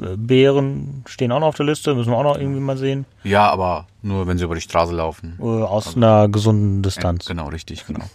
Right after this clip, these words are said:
Speaker 2: Ja, ansonsten muss man wirklich sagen, die Fahrt heute bis zum Ende hin
Speaker 1: Ja.
Speaker 2: relativ ereignislos.
Speaker 1: Ja.
Speaker 2: Also wir haben tatsächlich, saßen im Auto, haben, sind gefahren. Äh, wir hatten einen Zwischenstopp ganz am Anfang.
Speaker 1: Mhm.
Speaker 2: Gan-, so nach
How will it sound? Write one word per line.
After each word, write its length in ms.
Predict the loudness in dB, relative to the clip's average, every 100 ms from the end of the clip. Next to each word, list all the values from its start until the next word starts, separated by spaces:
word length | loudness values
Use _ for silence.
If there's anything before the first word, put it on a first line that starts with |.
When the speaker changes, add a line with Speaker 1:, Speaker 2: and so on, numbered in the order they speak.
| -18 -18 -4
Speaker 2:
Ja, 100 | 2
ansonsten 400 | 2 2 2 4
muss 160 | 2 4
man 140 | 0
wirklich 200 | 0 -2
sagen, 280 | 0 0 0
die 60 | -4
Fahrt 420 | 0 0 0 -2
heute 500 | 0 0 0 -2 -2 -10 _ _ _ _ _ _ -4
bis 360 | 0 2 0
zum 220 | -2 -4
Ende 360 | 0 2 2 2
hin 440 | 0 -2 -2 -6 -10 _
Speaker 1:
Ja. 120 | -4 2
Speaker 2:
relativ 480 | 4 2 0 -10
ereignislos. 1120 | -10 -8 -8 -6 -6 -4 -2 0 0 0 -6 -4
Speaker 1:
Ja. 420 | 0 4 2 0 -4 -8
Speaker 2:
Also 280 | -2 0 2
wir 100 | 2
haben 140 | 2
tatsächlich, 540 | 0 -4 -6 -4 -8 -2
saßen 280 | -2 0 -2
im 40 |
Auto, 440 | 0 2 2 0
haben, 260 | -2 -4 -4
sind 140 | -4
gefahren. 480 | -6 0 2 4 0 -8 -20 -20 -20 -20 _ _
Äh, 360 | 2 4 4 0 -6 _ _ _ 0
wir 140 | 2
hatten 240 | 2 2
einen 180 | 2 0
Zwischenstopp 540 | -2 -6 -4 -2 -2 0
ganz 200 | 0 2
am 80 | 0
Anfang. 440 | 0 2 0 -2 -12 _
Speaker 1:
Mhm. 280 | 2 2 2
Speaker 2:
Gan-, 260 | -2 -2 -2
so 140 | -2
nach 220 | 0 0